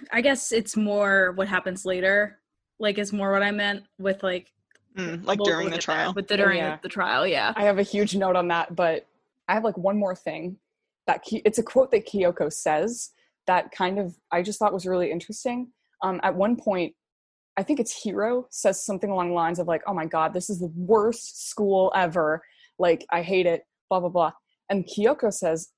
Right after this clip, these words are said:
Speaker 3: "The worst school where only the worst things happen? Do you really mean that?"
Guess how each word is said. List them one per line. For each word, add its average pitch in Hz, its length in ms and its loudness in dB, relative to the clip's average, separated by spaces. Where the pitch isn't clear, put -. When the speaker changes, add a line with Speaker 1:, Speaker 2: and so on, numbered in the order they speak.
Speaker 3:
"The 170 160 -2
worst 180 400 0
school 247 360 2
where 180 200 4
only 202 220 2
the 202 100 2
worst 202 320 0
things 214 220 -4
happen? 233 520 -2
Do 190 80 -6
you 202 280 0
really 208 300 0
mean 190 280 -2
that?" 302 280 -2